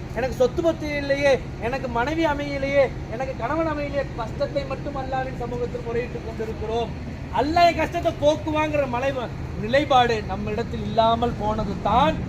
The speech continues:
இன்று வரைக்கும் கஷ்டத்திலேயே சிக்கி, சிக்கி, சிக்கி, சிக்கி ஊறி போய் அதுவே நம்ம தொழிலாக மாறி. நிச்சயம் எட்டி பிடிக்கின்ற கயிறு அல்லாவிடத்தில் இருக்கிறது. "ஒமன் நசுர் இல்லா மின் இந்தில்லா." வருகின்ற எல்லா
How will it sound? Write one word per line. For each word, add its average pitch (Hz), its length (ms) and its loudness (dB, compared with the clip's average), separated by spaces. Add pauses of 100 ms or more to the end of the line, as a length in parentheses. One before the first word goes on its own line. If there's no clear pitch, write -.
(260)
இன்று 190 240 -2
வரைக்கும் 269 440 -2
கஷ்டத்திலேயே 139 640 -4
சிக்கி, 131 480 -4
சிக்கி, 127 320 -6
சிக்கி, - 300 -6
சிக்கி - 260 -8 (140)
ஊறி 247 140 -4 (100)
போய் 247 160 0 (400)
அதுவே 269 320 -4
நம்ம 269 300 -4
தொழிலாக 220 340 -4 (140)
மாறி. 185 160 -6 (720)
நிச்சயம் 285 460 -4 (300)
எட்டி 302 260 -4
பிடிக்கின்ற 254 580 -4
கயிறு 226 360 -2 (140)
அல்லாவிடத்தில் 233 640 2
இருக்கிறது. 220 420 -2 (300)
"ஒமன் 269 160 0
நசுர் 262 320 -2
இல்லா 247 260 2
மின் 233 180 -2
இந்தில்லா." 220 460 0 (260)
வருகின்ற 247 380 4
எல்லா 247 280 4